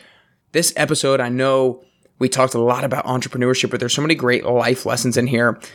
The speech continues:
and there's so many different lessons that you can use with whatever business that you're currently in. And make sure you go check out his book, How to Launch Your Side Hustle,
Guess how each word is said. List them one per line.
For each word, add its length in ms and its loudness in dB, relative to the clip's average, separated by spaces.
and 100 0
there's 140 2
so 80 2
many 160 2
different 260 0
lessons 320 -2
that 80 -2
you 100 -4
can 200 -4
use 320 -4
with 160 0
whatever 300 4
business 360 0
that 120 0
you're 140 -6
currently 420 -2
in. 220 -8
And 260 -4
make 140 0
sure 120 2
you 60 2
go 140 0
check 200 -2
out 120 2
his 80 -4
book, 300 -2
How 280 0
to 80 2
Launch 380 -2
Your 100 -2
Side 320 -2
Hustle, 400 -6